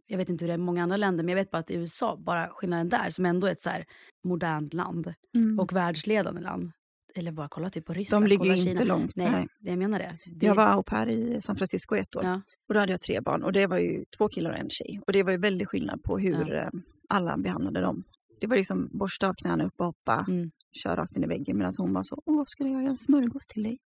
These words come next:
Speaker 2: Det klarar
Speaker 1: Mm.
Speaker 2: inte du." Alltså det var väldigt så daltande åt ena hållet. Och
Speaker 1: Jobbigt att vara pojke och väldigt känslig.
Speaker 2: Ja, och det var en av dem som var det. Och jag bara kände så här, "Åh, jag önskar att han, eh, nej, inte fick en annan uppväxt, men att han fick andra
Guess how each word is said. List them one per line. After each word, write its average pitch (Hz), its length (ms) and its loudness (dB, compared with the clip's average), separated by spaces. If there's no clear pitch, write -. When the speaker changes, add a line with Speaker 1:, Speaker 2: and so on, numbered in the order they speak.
Speaker 2:
Det 226 60 -2
klarar 240 180 2
Speaker 1:
Mm. 220 100 2
Speaker 2:
inte - 140 -4
du." - 100 -10
Alltså 208 200 0
det 185 60 2
var 180 100 4
väldigt 202 420 -2
så - 120 -6
daltande - 500 -6
åt - 120 -12
ena - 160 -8
hållet. - 280 -6
Och - 100 -10
Speaker 1:
Jobbigt 208 380 0
att 226 140 4
vara 226 260 4
pojke 196 360 -4
och 175 100 -2
väldigt 165 280 -2
känslig. 156 400 -6
Speaker 2:
Ja, 302 300 6
och 247 140 4
det 240 60 8
var 233 100 6
en 226 320 4
av 208 160 4
dem 202 100 2
som 202 160 2
var 285 160 4
det. - 180 -4
Och 214 100 0
jag 208 120 4
bara 202 100 2
kände 185 240 0
så - 120 -4
här, - 180 0
"Åh, 175 80 -6
jag 196 160 2
önskar 185 260 -2
att 165 100 -6
han, 170 300 0
eh, 160 160 -4
nej, 196 260 4
inte 196 200 0
fick 190 140 -2
en 180 60 0
annan 170 200 2
uppväxt, - 480 -2
men 202 200 4
att 190 120 0
han 190 120 2
fick - 200 -6
andra 175 640 0